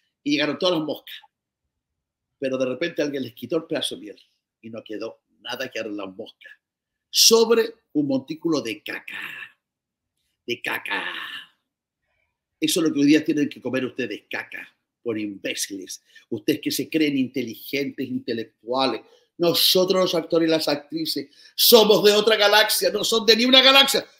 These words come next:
Son más hueones que cualquier otro, porque se la comieron completa y les mandaron a guardar el cuchuflí de este volado, pero de este volado. Ni siquiera alcanzaron a usar la vaselina, compadre.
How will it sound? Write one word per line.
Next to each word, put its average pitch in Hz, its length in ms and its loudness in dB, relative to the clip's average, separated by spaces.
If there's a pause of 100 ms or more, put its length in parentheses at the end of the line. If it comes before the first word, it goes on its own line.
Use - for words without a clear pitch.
(120)
Son 254 400 4
más 339 440 6
hueones 320 640 8
que 240 160 -2
cualquier 240 380 4
otro, 190 560 -2 (200)
porque 208 300 -4
se 214 160 0
la 196 180 2
comieron 214 560 4
completa 208 840 2 (500)
y 202 120 -4
les 196 180 2
mandaron 220 380 0
a 208 60 2
guardar 208 300 0
el 214 180 -2
cuchuflí 208 580 -10
de 254 460 4
este 269 320 -2
volado, 226 680 2 (380)
pero 190 260 -2
de 196 360 4
este 262 260 -2
volado. 226 640 -2 (180)
Ni 240 120 -6
siquiera 277 380 -2
alcanzaron 247 500 -6 (160)
a 220 100 -8
usar 247 340 -8 (720)
la 180 100 -4
vaselina, 190 560 -6
compadre. 113 380 -20